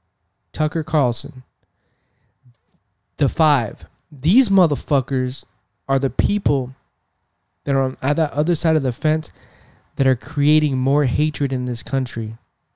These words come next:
because of Trump. And you guys have signed a deal with the devil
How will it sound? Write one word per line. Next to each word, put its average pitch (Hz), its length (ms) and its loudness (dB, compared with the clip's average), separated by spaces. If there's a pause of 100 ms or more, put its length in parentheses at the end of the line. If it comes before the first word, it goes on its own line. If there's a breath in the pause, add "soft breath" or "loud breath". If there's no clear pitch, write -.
(160)
because 139 380 2
of 127 80 0
Trump. - 380 -4 (880)
And 123 220 4
you 190 180 2
guys 147 440 2 (600 soft breath)
have 139 160 -2
signed 180 480 0
a 165 60 4
deal 147 300 2
with 135 180 -2
the 123 80 -2
devil 117 520 -2